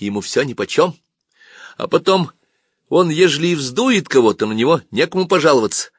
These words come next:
а на нас чуть что и к матери». «А почему он беспризорный?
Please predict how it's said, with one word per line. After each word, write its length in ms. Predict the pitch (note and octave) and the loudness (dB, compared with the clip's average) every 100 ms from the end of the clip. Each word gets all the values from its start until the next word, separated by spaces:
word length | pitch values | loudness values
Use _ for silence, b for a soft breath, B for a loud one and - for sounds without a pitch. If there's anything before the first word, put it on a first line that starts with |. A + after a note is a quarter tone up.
| b b | b b
а 120 | - | -4
на 100 | C3 | 0
нас 240 | D3+ G3 - | 2 2 0
чуть 240 | - G3+ | -2 -2
что 180 | - F#3+ | 0 2
и 60 | G3 | 2
к 80 | E3+ | 0
матери». 480 | E3 C#3 C3+ A#2 - _ _ _ _ _ _ _ _ _ - | -2 -2 -6 -10 -12 _ _ _ _ _ _ _ _ _ -18
«А 100 | - | -12
почему 440 | G#2+ - B2+ C3 | -8 -6 -4 -4
он 140 | A2+ | -4
беспризорный? 840 | F#2+ F#2+ - G#2 F#2+ G2+ F#2 F#2+ | -4 -8 -6 -6 -2 -2 -2 -8